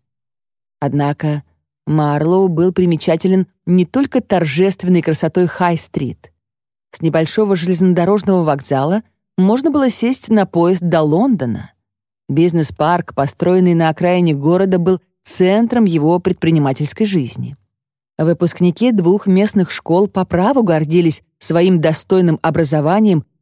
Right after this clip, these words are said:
и радушно встречали жителей Марлоу в магазинах и кофейнях, предлагавших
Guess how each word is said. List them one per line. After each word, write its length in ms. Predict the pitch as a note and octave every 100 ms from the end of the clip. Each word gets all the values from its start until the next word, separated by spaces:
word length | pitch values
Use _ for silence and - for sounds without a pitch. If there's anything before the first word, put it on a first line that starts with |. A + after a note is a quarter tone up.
| -
и 100 | F#3
радушно 600 | E3+ E3 F3 C4 - G3
встречали 480 | - E3 G3+ F#3+ E3
жителей 420 | F#3 F3+ F3 D#3
Марлоу 560 | E3 E3 D#3+ F3+ G#3
в 80 | F#3+
магазинах 580 | E3+ D#3+ C#3+ F3 F#3 -
и 140 | -
кофейнях, 680 | D#3 D#3 - D3+ E3+ A3+ B3 _ _ _ _
предлагавших 720 | E3+ E3+ E3 F#3 F3+ F3